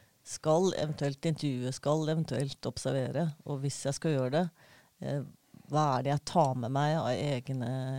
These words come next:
historier, egne, egne ting som vil hele tiden påvirke hvordan jeg tolker?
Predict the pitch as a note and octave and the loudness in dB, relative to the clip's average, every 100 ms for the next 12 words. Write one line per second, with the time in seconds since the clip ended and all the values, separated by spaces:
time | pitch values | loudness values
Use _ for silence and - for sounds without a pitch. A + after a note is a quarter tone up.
0 | C3+ C#3 C3+ - C#3 C3+ C#3+ C#3 C3+ B2+ | -4 -4 -6 -4 -2 0 0 2 0 -2
1 | C3 B2+ B2+ C3 C3 C3+ C3 - - - | -2 0 0 0 -2 -4 -6 -16 -20 -20
2 | _ - D#3 D3 D#3 F3+ F3+ - F3 D#3 | _ 0 0 0 -2 2 2 0 -2 0
3 | D3 D3+ _ - - E3+ B2+ C#3+ C#3+ B2+ | 0 -2 _ -12 -2 0 2 0 -4 -6
4 | B2+ F3 G3+ - C3+ C#3 - D3+ C3+ B2 | -2 -2 -2 -2 -2 -2 -2 -4 -2 -4
5 | C3 C3+ D3+ C3 - - | -2 -2 -2 -4 -6 -12